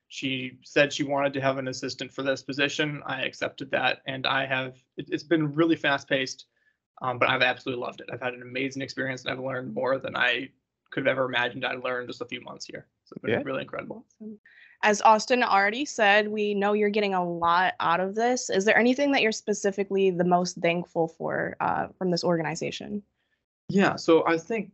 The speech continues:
Speaker 1: there's a lot of different areas that I'm super thankful for. The number one is just the experience I've had. This, you know, it's an experience that you can't really get anywhere else.
Speaker 2: Right.
Speaker 1: Um, planning these events, there's a lot, there's a lot of stuff that goes into them that I didn't even realize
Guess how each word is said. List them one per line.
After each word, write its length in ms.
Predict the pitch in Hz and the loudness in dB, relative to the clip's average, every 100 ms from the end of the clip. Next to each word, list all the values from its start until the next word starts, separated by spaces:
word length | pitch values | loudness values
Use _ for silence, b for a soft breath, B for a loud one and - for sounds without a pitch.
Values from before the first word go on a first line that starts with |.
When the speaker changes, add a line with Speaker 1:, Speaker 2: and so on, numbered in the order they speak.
| - | -6
Speaker 1:
there's 120 | 151 | -2
a 40 | |
lot 280 | 139 143 147 | 2 4 4
of 80 | 143 | 4
different 280 | 139 151 123 | 0 -2 0
areas 260 | 135 131 | 0 -2
that 80 | 131 | -4
I'm 100 | 127 | -10
super 240 | - 151 - | -8 -8 -6
thankful 400 | - 131 127 127 | -4 -4 -6 -8
for. 360 | 135 127 120 _ _ - | -4 -2 -4 _ _ -2
The 60 | |
number 200 | 170 208 | 0 2
one 160 | 165 143 | 0 0
is 60 | |
just 160 | 127 120 | -2 -8
the 60 | - | -10
experience 440 | - 135 127 123 | -6 -4 -4 -4
I've 100 | 120 | -6
had. 320 | 120 123 123 | -4 -4 -6
This, 220 | 127 135 | -8 -10
you 80 | 143 | -6
know, 140 | 139 123 | -4 -4
it's 100 | 135 | -4
an 60 | |
experience 340 | 143 - 160 135 | -6 -2 -2 0
that 80 | |
you 60 | 135 | -4
can't 200 | 135 135 | -2 -2
really 180 | 139 139 | -2 -2
get 220 | 143 131 | -2 -2
anywhere 360 | 143 139 127 131 | -4 -6 -4 -2
else. 380 | 131 135 - - - | 2 0 0 -10 -4
Speaker 2:
Right. 220 | 110 73 - | -2 -2 -4
Speaker 1:
Um, 240 | - 120 120 - | -6 -6 -10 -4
planning 240 | 151 139 | -2 0
these 140 | 135 131 | -2 0
events, 360 | 135 131 - | 0 0 -4
there's 160 | - 135 | -4 0
a 60 | |
lot, 460 | 131 131 135 127 - - | 2 2 4 2 0 -14
there's 140 | 139 | -8
a 40 | 135 | 0
lot 220 | 131 127 | 2 2
of 60 | 127 | -2
stuff 140 | 127 | -4
that 80 | 127 | -4
goes 200 | 131 123 | -4 -6
into 160 | 123 | -8
them 80 | 120 | -4
that 60 | 120 | 0
I 80 | 151 | 2
didn't 160 | 139 | 2
even 120 | 135 | -4
realize 600 | 127 131 135 123 120 131 | -6 -2 -2 -2 -6 -10